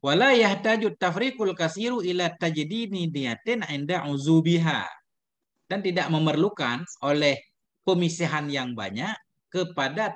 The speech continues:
tajdid niat, kepada memperbaharui niat ketika hilangnya niat. Nah, ini kita wudhu misalkan, ini coba, saya coba dulu, ya. Ketika wudhu kita,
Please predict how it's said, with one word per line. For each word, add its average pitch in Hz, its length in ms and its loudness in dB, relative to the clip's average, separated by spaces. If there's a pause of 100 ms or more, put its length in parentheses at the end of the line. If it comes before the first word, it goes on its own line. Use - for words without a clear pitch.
tajdid 143 640 0
niat, 107 320 -8
kepada 160 400 -4
memperbaharui 131 1040 -2
niat 107 320 -8 (480)
ketika 131 400 -4
hilangnya 190 480 0
niat. 214 440 -2 (920)
Nah, 101 400 -10
ini 170 480 -6 (480)
kita 160 160 -4
wudhu 190 320 4
misalkan, 110 560 -8
ini 117 80 -8
coba, 110 400 -6
saya 104 240 -8
coba 107 160 -4
dulu, 107 160 -6
ya. 113 160 -6 (400)
Ketika 185 320 0
wudhu 180 320 4
kita, 202 400 -2